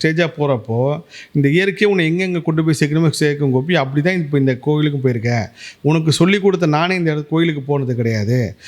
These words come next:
இப்படி ஒரு இருக்குன்னு இடம்னு கூட எனக்கு தெரியாது. ஆனா எந்த சக்தி உன்னை போக வச்சிருக்குன்னா, இந்த பிரபஞ்சம் இப்போ சார், இப்போ பொதுவா வந்து நீங்க ஒரு குருவத்தோட ஒரு விஷயம் கத்துக்க போவீங்களாங்க சார். ஆனால் நான் வந்து எந்த விஷயத்தையும் கத்துக்க தேடி போவே இல்லைங்க சார். இது வந்து பந்தாக்காவோ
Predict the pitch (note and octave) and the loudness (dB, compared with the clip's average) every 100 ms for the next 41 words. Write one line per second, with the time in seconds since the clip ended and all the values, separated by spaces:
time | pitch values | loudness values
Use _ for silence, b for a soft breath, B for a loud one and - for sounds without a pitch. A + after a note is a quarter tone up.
0 | B D3 D3+ D3+ C#3+ D#3+ F#3+ G3 E3+ E3 | B 0 2 2 2 2 2 0 0 0
1 | E3+ E3+ D#3+ C3 C#3 C3+ B2+ C3 C#3 E3 | 0 0 0 0 0 2 0 0 0 0
2 | D#3 E3 - D3+ F3 D#3 C3+ D3 C#3 C3 | 0 -2 -2 -2 0 -2 0 -2 -2 -2
3 | A#2 C3 G#3+ - B B D3 C3 D#3 E3+ | -4 -2 -2 -6 B B -2 0 2 2
4 | G3 F3+ A#3+ G#3+ E3 D#3+ A#2 - - D#3+ | 2 2 0 0 0 -2 -4 -4 -2 0
5 | C3+ C3 E3+ G3 G3+ A3 F#3 F3 A3+ B3 | -2 -2 0 2 2 0 0 -2 -2 -4
6 | B B B - E3+ F#3+ E3+ D#3 F#3+ G#3+ | B B B 0 2 4 2 2 2 2
7 | F#3 F#3+ F3+ D#3 F3 D#3 D#3+ C#3+ C#3 B2+ | 2 2 2 0 -2 -2 -2 -2 0 2
8 | A#2+ A2+ A2 A#2+ C3+ C3+ D#3+ G3+ G3+ B | 0 -2 -2 0 0 0 0 -2 -6 B
9 | B - D3 E3 F#3 E3 F#3+ G#3+ E3 F3 | B -2 0 2 0 0 0 2 2 2
10 | F3+ D3+ G3 F#3+ D#3 F3 D#3+ D#3 D#3+ - | 2 0 0 -2 0 0 0 0 0 0
11 | D3 D3+ D3 A#2+ G#2 G2 - _ _ b | 0 0 0 -2 -6 -10 -14 _ _ b
12 | b - C#3 C#3 C#3+ F3+ F#3 C3+ C3+ D#3 | b -2 2 2 2 2 2 0 0 2
13 | F3+ F3 E3+ | 2 2 0